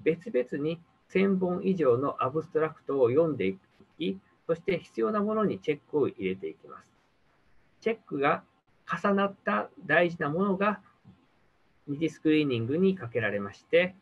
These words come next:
そしてその二次スクリーニングでは約二十から五十本の論文、本文を読むことによって、論文をアウトカムによって分類していきます。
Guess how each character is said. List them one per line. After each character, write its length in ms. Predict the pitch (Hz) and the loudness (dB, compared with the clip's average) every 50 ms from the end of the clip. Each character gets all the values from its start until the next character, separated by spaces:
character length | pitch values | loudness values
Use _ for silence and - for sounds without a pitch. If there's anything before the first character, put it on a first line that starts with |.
| _ _ _ _ _ | _ _ _ _ _
そ 60 | 214 | -4
し 60 | 208 | -2
て 80 | 233 202 | -2 0
そ 120 | 196 196 | 0 0
の 160 | 180 185 175 | 0 0 0
二 140 | 139 143 143 | 0 -2 -2
次 100 | 151 165 | -4 -4
ス 140 | 165 - - | -6 -8 -6
ク 100 | _ 170 | _ -2
リ 140 | 165 165 160 | 0 0 0
ー 20 | |
ニ 100 | 147 135 | 0 -2
ン 40 | 123 | -2
グ 100 | 120 147 | -2 0
で 120 | 175 190 | 2 4
は 280 | 180 160 135 120 113 117 - _ _ _ | 4 6 4 4 2 -2 -8 _ _ _
約 460 | _ - 143 - - 147 147 135 - - - - _ | _ -2 -2 0 2 0 0 0 -2 -6 -16 -16 _
二 140 | - 131 131 | -6 -4 0
十 160 | 143 139 127 | 2 0 2
か 100 | 127 - | 2 2
ら 80 | 123 110 | 0 2
五 140 | 110 110 120 | 2 0 0
十 180 | - 160 170 170 _ | 0 -4 -6 -4 _
本 180 | 135 123 127 | 2 2 2
の 100 | 120 107 | 2 0
論 260 | 104 123 143 156 165 156 | 0 2 2 2 0 -4
文、 320 | - 147 151 151 131 - _ _ _ _ _ _ | -4 -4 -2 -2 -4 -8 _ _ _ _ _ _
本 280 | 202 214 233 220 202 | -2 0 0 0 0
文 360 | 185 190 185 185 185 185 196 | 0 0 0 0 0 0 2
を 200 | 214 226 226 - | 4 4 4 4
読 220 | 139 151 170 175 156 | 4 4 2 2 2
む 100 | 139 123 | -2 -4
こ 100 | 117 117 | -6 -4
と 160 | 120 131 127 | -2 -2 -2
に 120 | 117 95 | 0 0
よ 120 | 95 95 92 | -2 -2 -2
っ 60 | 95 - _ _ | -4 -8 _ _
て、 240 | - 160 165 156 - _ _ _ _ _ _ _ - | 2 2 2 2 0 _ _ _ _ _ _ _ -4
論 280 | - 127 135 135 135 127 | 0 2 2 2 0 -2
文 200 | 127 127 127 135 | -4 -4 -2 2
を 220 | 151 165 170 - - | 4 2 2 2 2
ア 140 | - 175 196 | 0 2 2
ウ 100 | 202 190 | 2 0
ト 80 | 190 | -2
カ 140 | - 151 139 | -4 -4 -4
ム 100 | 131 127 | -4 -4
に 80 | 120 117 | -4 -6
よ 80 | 110 | -8
っ 180 | 113 - _ _ | -8 -12 _ _
て 220 | - 185 185 175 - _ _ _ _ _ - | 0 0 0 -2 -6 _ _ _ _ _ -12
分 260 | 107 113 110 107 101 | -8 -6 -4 -2 0
類 120 | 95 98 | 0 -2
し 40 | 95 | -2
て 100 | - 95 | -4 -12
い 40 | - | -14
き 120 | - - | -14 -20
ま 120 | - 76 - | -20 -20 -20
す。 100 | - | -20